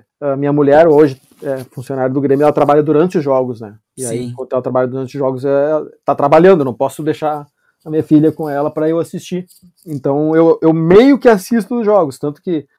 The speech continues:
Speaker 1: hoje, hoje não, né? Mas, ah, nesse período agora, os últimos anos, ah, eu não consigo, digamos,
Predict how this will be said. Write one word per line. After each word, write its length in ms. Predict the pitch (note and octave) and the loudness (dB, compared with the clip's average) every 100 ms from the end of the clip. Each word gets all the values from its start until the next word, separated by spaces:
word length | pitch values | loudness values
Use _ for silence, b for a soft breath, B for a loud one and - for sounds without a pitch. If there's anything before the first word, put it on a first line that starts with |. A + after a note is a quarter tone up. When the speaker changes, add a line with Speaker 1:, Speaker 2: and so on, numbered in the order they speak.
| _ | _
Speaker 1:
hoje, 680 | C#3 E3+ E3+ E3 D3+ B2 A#2 _ _ | -4 -2 -2 -4 -6 -10 -14 _ _
hoje 220 | B2+ C#3+ | -10 -8
não, 180 | D#3 B2+ | -12 -12
né? 120 | A2 | -14
Mas, 280 | A2 A2 G#2+ | -18 -18 -14
ah, 380 | A#2+ A2+ A2+ A2+ | -14 -14 -16 -16
nesse 240 | B2 - | -16 -16
período 320 | C3+ C3 C#3 | -10 -8 -6
agora, 320 | C#3 A#2+ B2+ B2+ | -8 -8 -8 -8
os 100 | A#2 | -12
últimos 300 | A#2 C3 A#2+ | -16 -16 -14
anos, 300 | B2 D3+ _ _ _ _ _ - | -14 -16 _ _ _ _ _ -20
ah, 240 | A#2+ A#2 | -18 -16
eu 60 | B2+ | -14
não 100 | C3 | -14
consigo, 520 | C#3+ C3 - D3 E3 | -12 -12 -8 -6 -4
digamos, 500 | C#3 D3 C3 - _ | -6 -8 -10 -16 _